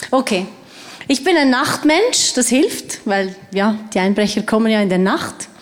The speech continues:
Und es war wieder mal so eine Nacht, ich war wach. Ähm,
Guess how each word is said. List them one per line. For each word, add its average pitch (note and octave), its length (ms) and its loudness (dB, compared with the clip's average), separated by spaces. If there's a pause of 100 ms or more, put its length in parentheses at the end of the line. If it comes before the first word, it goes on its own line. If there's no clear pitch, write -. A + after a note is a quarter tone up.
(540)
Und A3+ 380 2
es A3 100 -2
war B3 160 0
wieder D4 180 0
mal A#3+ 160 2
so G#3+ 120 -2
eine G3 160 2
Nacht, G3 340 -2
ich G#3 140 -6
war F3+ 180 -2
wach. - 560 -4 (680)
Ähm, G3+ 500 -2